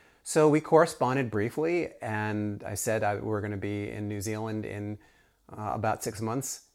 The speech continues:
And they said, "Great, when you're ready, let us know." And so I reached out to them when we were in Perth, which is about three months ago, and I said, "Hey, we're coming."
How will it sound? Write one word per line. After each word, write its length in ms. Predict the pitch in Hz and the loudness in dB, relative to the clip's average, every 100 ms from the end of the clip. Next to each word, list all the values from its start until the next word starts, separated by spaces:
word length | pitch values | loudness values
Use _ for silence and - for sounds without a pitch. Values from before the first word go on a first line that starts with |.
| - | -10
And 80 | 107 | -6
they 80 | |
said, 180 | 110 120 | -2 -2
"Great, 200 | 101 131 | 2 2
when 140 | 120 113 | 2 0
you're 120 | 107 | 2
ready, 480 | 113 123 120 113 - | 2 2 0 -4 -10
let 260 | 107 104 98 | -8 -6 -4
us 120 | - | -4
know." 320 | 101 101 107 - | -6 -4 -6 -8
And 180 | 104 | -8
so 400 | 107 - 117 113 113 | -6 -4 -2 -2 -2
I 60 | |
reached 300 | 113 127 135 | -2 -2 -2
out 100 | 135 | -6
to 60 | 135 | -4
them 420 | 131 123 123 123 | -2 -2 -2 -4
when 140 | 117 113 | -4 0
we 100 | 123 | 2
were 140 | 107 | 2
in 80 | 98 | 0
Perth, 340 | - 156 120 | 0 2 2
which 160 | 110 - | -2 -4
is 60 | |
about 240 | 104 98 - | -4 -4 -2
three 160 | 117 | -2
months 240 | 104 110 131 | -2 -2 -2
ago, 160 | 104 | -2
and 100 | 104 | -2
I 40 | 113 | -4
said, 180 | 113 120 | -4 -2
"Hey, 140 | 127 | 0
we're 100 | 107 | 0
coming." 380 | - 107 127 | 0 0 0